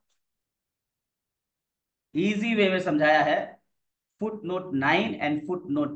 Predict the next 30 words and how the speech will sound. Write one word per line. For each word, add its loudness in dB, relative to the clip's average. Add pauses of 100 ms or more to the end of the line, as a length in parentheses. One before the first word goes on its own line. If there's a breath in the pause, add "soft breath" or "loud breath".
ten, 2 (180)
footnote -6
eleven, 4 (800)
ये 0
सारे 4
footnote -4
इसी -2
डी -2 (120)
के -2
बारे 2
में 2
है। 2 (1200)
तीन -2
डी -4
को -4
बताने 2
के -4
लिए -2
जो 0
फुटनोट -4
है 2
लिख 0
लीजिए, 2 (320)
footnote 0 (120)
nine, 4 (400)
footnote -2 (160)
ten, 6 (420)
footnote -4 (120)
eleven। 4 (2000)
ये 0